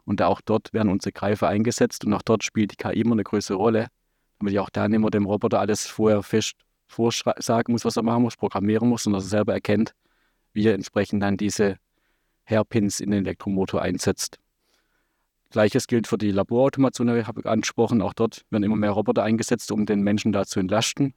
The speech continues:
um auch entsprechend auch sicherzustellen, dass da jetzt auch gerade Interaktion vom Mensch mit den gefährlichen Stoffen teilweise auch nichts passiert. Wird auch Roboter eingesetzt.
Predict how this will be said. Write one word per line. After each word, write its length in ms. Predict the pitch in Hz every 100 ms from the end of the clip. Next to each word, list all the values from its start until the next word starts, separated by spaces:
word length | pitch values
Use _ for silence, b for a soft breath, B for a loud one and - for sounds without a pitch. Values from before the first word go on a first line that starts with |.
| _
um 200 | - 107
auch 200 | - 117
entsprechend 680 | 110 - - 101 - - - _ _ _ _ _
auch 140 | - -
sicherzustellen, 560 | - 117 131 - 120
dass 160 | 110 107
da 120 | -
jetzt 140 | 101 98
auch 160 | 101
gerade 240 | - 101 101
Interaktion 600 | 101 98 - 110 123 123
vom 320 | - - 110
Mensch 540 | 107 117 - - - _
mit 160 | 110 110
den 180 | 107 110
gefährlichen 520 | 107 - 107 110 107
Stoffen 280 | - 107 113
teilweise 400 | 110 107 107 101
auch 60 |
nichts 220 | 208 104
passiert. 480 | - 104 - 131 -
Wird 100 | 95
auch 220 | 90 - -
Roboter 260 | 107 110
eingesetzt. 520 | 104 107 - 104 -